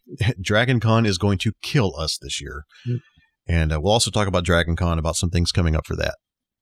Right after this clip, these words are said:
Speaker 1: So, guys, what's been happening the last couple of weeks with you?
Speaker 2: I guess for me, I, I really haven't been too much. Just been playing a few games as always. But, uh, like I said, I don't know if y'all saw it. I talked about it on my Facebook. But, uh, fe-,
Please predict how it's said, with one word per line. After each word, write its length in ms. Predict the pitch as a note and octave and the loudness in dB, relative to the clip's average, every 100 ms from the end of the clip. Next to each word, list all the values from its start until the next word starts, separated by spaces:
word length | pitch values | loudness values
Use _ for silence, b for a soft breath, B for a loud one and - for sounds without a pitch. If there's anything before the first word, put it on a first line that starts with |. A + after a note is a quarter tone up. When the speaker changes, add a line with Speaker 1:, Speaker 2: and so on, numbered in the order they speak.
| _ _ _ | _ _ _
Speaker 1:
So, 440 | - F2 E2+ D2 - _ _ _ _ _ _ _ _ - | -4 -2 -2 -4 -10 _ _ _ _ _ _ _ _ -6
guys, 380 | G#2+ E3+ A#3+ B2 | -2 0 2 0
what's 160 | C3+ - | 0 2
been 120 | F3 | 2
happening 340 | F3+ A#3 A#3+ | 2 2 0
the 80 | D#3+ | 4
last 220 | A2+ G2+ | 4 4
couple 220 | - A#2 G#2+ | 0 0 0
of 40 | |
weeks 220 | G2+ F2+ | -2 -4
with 120 | F2+ E2+ | -4 -2
you? 200 | E2 D2 - - - - - _ _ _ _ _ _ _ - _ _ - | -2 -4 -8 -14 -18 -20 -20 _ _ _ _ _ _ _ -20 _ _ -4
Speaker 2:
I 40 | A2 | 0
guess 120 | C#3 | 0
for 100 | A#2+ | 2
me, 180 | B2 D#3+ | 2 4
I, 160 | C3 | 2
I 80 | A#2+ | 2
really 280 | B2+ E3 A3 | 2 4 4
haven't 140 | A3+ G3+ | 4 2
been 120 | G3 | 0
too 180 | - F3 | -2 -2
much. 320 | D3 D#3 - | 0 -2 -4
Just 260 | C3 - - | -8 -8 -8
been 220 | C3 C#3 | -8 -6
playing 180 | - A#2+ | -4 -4
a 40 | |
few 160 | B2 C3+ | -4 -2
games 320 | C3 A2+ B2+ | 0 0 0
as 120 | C3 | 0
always. 480 | A#2+ A#2 A#2+ B2 B2 | 2 2 4 2 2
But, 160 | A#2+ A#2 | 0 2
uh, 260 | A2 G#2+ G#2 _ _ - | 2 0 -4 _ _ -4
like 40 | |
I 20 | |
said, 100 | C3 | 0
I 60 | B2+ | 2
don't 80 | C3 | 2
know 40 | |
if 60 | A#2+ | 2
y'all 140 | B2 | 2
saw 260 | A#2+ B2+ A#2 | 2 2 2
it. 100 | A2 | 0
I 60 | A2 | -4
talked 240 | - A#2 A2 | -4 -6 0
about 120 | A2 | 0
it 40 | G#2 | 0
on 100 | G2 | -2
my 80 | |
Facebook. 400 | - B2 - G2+ G2 | 0 0 0 -6 -4
But, 160 | G#2 G2+ | -2 0
uh, 200 | G2 G2 - _ _ | -2 -2 -8 _ _
fe-, 100 | - | -2